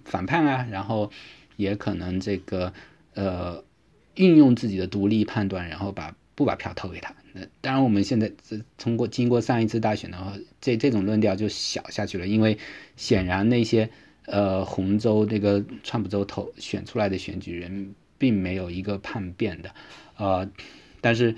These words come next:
但是这个是过往常见的一个为选举人团辩护的一种思路，就那种精英主义的思路。那么为什么这两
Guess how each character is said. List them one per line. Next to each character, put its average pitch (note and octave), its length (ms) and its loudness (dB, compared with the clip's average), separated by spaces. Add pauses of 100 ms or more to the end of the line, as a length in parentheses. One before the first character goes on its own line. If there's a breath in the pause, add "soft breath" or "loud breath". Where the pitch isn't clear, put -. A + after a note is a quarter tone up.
(420 loud breath)
但 C#3 140 6
是 C#3 80 8
这 D3+ 160 6
个 C3+ 100 8
是 B2+ 240 4
过 A#2+ 380 6
往 F2+ 240 -6
常 F#2+ 340 -2
见 A#2 240 2
的 G2+ 100 0
一 G2+ 120 -2
个 G2+ 280 -2
为 G#2+ 240 2
选 F#2+ 300 -4
举 F#2+ 140 -8
人 F2+ 160 -10
团 F#2 360 -10 (120)
辩 G2+ 200 -4
护 G2+ 200 -6
的 F#2+ 100 -6
一 A#2+ 80 -2
种 - 220 -8
思 - 180 -16
路， F#2 140 -12
就 G2 120 -12
那 G2 80 -8
种 F2+ 160 -14
精 G2+ 220 -6
英 G2+ 140 -2
主 E2 120 -12
义 F#2 80 -12
的 F2+ 120 -12
思 - 200 -14
路。 E2+ 100 -12 (760 loud breath)
那 G#3+ 100 4
么 G3+ 220 8 (1500 loud breath)
为 F#3 280 10
什 G2+ 180 2
么 G2+ 140 4
这 E3+ 320 6
两 F2 480 4